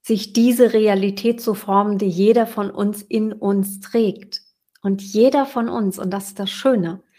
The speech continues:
als wir inkarniert sind, jeder hat einen kleinen Bruchteil dieser kompletten ganzen Vision mit sich mitgenommen. Die trägst du in deinem Herzen. Und deswegen ist es so wichtig, dass du diese Vision nach außen bringst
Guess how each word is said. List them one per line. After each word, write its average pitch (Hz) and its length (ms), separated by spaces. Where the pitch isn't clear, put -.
als 180 280
wir 254 220
inkarniert 233 580
sind, - 400
jeder 269 400
hat 240 240
einen 196 220
kleinen 285 560
Bruchteil 220 640
dieser 190 280
kompletten 202 800
ganzen 190 540
Vision 185 800
mit 190 480
sich - 280
mitgenommen. 175 600
Die 247 280
trägst - 440
du 208 120
in 196 140
deinem 185 320
Herzen. 190 560
Und 202 140
deswegen 254 360
ist - 200
es 208 120
so 196 160
wichtig, 247 360
dass - 220
du 226 120
diese 240 520
Vision 208 520
nach 190 260
außen 196 380
bringst 180 540